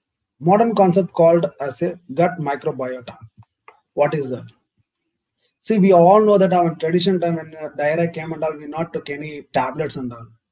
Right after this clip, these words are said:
right? Still, if you go and ask your, uh, grandfather and grandmother, they will tell, "Okay, immediately take some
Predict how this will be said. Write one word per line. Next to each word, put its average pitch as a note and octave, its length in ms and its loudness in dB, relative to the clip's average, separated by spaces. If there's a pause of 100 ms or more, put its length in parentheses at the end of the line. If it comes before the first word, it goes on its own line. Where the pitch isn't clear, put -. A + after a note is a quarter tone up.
(120)
right? C#3+ 160 -6 (160)
Still, G#3 460 2 (100)
if C#3 160 -6
you D#3 120 -2
go E3 180 2
and E3 100 0
ask D3+ 320 -4
your, C#3+ 420 -2
uh, C3+ 60 -8 (340)
grandfather C#3 720 -2
and C3+ 160 -8
grandmother, C#3 540 -2
they C3 140 -10
will C3 180 -14
tell, E3 180 -2 (280)
"Okay, C#3+ 240 -4
immediately E3 580 2 (100)
take D#3 240 -6 (300)
some B2+ 320 -6